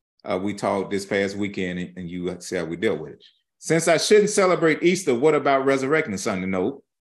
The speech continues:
that's already been answered. Ain't such thing as no Resurrection Sunday. Yeshua was not resurrected on a Sunday.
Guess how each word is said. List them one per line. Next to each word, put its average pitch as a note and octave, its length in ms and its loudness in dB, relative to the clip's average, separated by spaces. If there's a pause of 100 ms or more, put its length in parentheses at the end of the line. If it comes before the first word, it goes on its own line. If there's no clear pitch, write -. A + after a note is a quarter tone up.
(300)
that's E2+ 220 -12
already F2+ 320 -4
been G2+ 180 -4
answered. G2 360 -4
Ain't G2 240 -4
such G#2 240 -4
thing A2 240 -4
as G2 100 -6
no G#2+ 120 -2
Resurrection G#2+ 680 -2
Sunday. G2 400 -6
Yeshua G#2 580 -2 (540)
was G2+ 220 -2
not A2 400 0
resurrected A2 800 0
on A2 300 -2
a G#2+ 140 0
Sunday. A#2 840 0